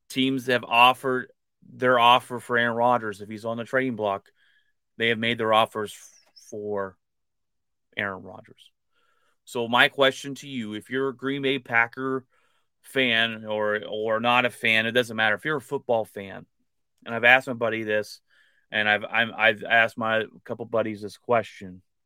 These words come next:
and I've got different answers. What would you do? Would you keep Aaron Rodgers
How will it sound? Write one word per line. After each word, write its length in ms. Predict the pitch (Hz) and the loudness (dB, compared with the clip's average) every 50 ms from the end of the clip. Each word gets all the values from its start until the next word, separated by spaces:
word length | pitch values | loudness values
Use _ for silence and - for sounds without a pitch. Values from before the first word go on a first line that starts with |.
| _ _ - - _ _ _ _ _ - | _ _ -20 -20 _ _ _ _ _ -14
and 100 | 104 101 | -10 -8
I've 120 | 101 101 | -6 -2
got 200 | 107 107 104 101 | 0 2 2 2
different 300 | - 110 - - 110 107 | 0 -6 -10 -8 -4 -2
answers. 540 | 107 107 104 - - 90 87 90 - - - _ _ _ _ _ _ _ _ _ _ _ _ _ _ _ | 0 0 -2 -2 -6 -16 -18 -18 -20 -20 -20 _ _ _ _ _ _ _ _ _ _ _ _ _ _ _
What 260 | - 107 113 120 117 107 | 0 4 4 4 4 2
would 220 | 117 117 113 107 | 0 -2 -2 -4
you 120 | 113 107 101 | -6 -6 -6
do? 180 | 107 110 - - _ _ _ _ _ _ _ _ _ _ _ _ _ _ _ _ _ _ _ _ _ _ _ _ _ _ _ _ _ _ - | -8 -10 -12 -14 _ _ _ _ _ _ _ _ _ _ _ _ _ _ _ _ _ _ _ _ _ _ _ _ _ _ _ _ _ _ -2
Would 320 | 113 117 135 139 131 123 | 4 6 6 6 6 2
you 340 | 117 113 110 113 123 139 135 _ _ _ _ _ _ _ _ _ _ _ _ _ _ _ _ _ _ _ _ _ _ _ _ _ | -2 -4 -4 -4 -4 -6 -8 _ _ _ _ _ _ _ _ _ _ _ _ _ _ _ _ _ _ _ _ _ _ _ _ _
keep 200 | - 143 131 135 | -12 -8 -2 2
Aaron 260 | 139 139 143 143 139 | 4 4 4 4 2
Rodgers 540 | 131 123 113 113 113 117 120 120 - - - | 2 4 4 4 2 0 -2 -10 -14 -20 -20